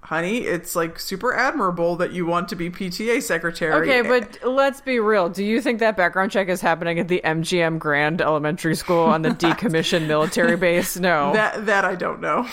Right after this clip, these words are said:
Speaker 2: Yeah, I, I, I think that's, like, a step up from tugboats in a junkyard.
Speaker 1: <laughs>
Speaker 2: So
Speaker 1: I don't know. It looked like a pretty nice school to me. <laughs>
Speaker 2: Well, let's hope she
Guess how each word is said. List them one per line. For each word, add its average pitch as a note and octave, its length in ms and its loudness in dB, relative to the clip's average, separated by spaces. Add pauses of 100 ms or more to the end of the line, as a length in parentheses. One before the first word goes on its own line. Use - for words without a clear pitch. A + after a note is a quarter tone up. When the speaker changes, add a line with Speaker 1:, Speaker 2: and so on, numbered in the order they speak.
(100)
Speaker 2:
Yeah, D3 340 -2
I, F3 340 0
I, F3 280 -2 (100)
I F#3+ 200 0
think G#3+ 280 -4
that's, F3+ 240 0
like, E3+ 240 -2 (160)
a E3+ 120 0
step F3 420 -2
up E3 240 0
from D3 380 -2
tugboats C#3+ 680 -2
in D3 120 -2
a C3+ 180 0
junkyard. C3 720 0
Speaker 1:
<laughs> - 40 -10 (360)
Speaker 2:
So D3+ 520 -2 (360)
Speaker 1:
I G#3 100 2
don't F#4+ 100 -6
know. E4+ 120 0
It C#4+ 60 -2
looked C#4 140 -4
like C4 80 -8
a C4+ 60 -4
pretty C4+ 220 -2
nice B3+ 220 0
school - 260 -2
to B3 80 -4
me. B3+ 280 -2
<laughs> C#4 160 0 (2500)
Speaker 2:
Well, F3+ 520 0 (520)
let's F#3 260 0
hope F3 240 -2
she C#3+ 480 -6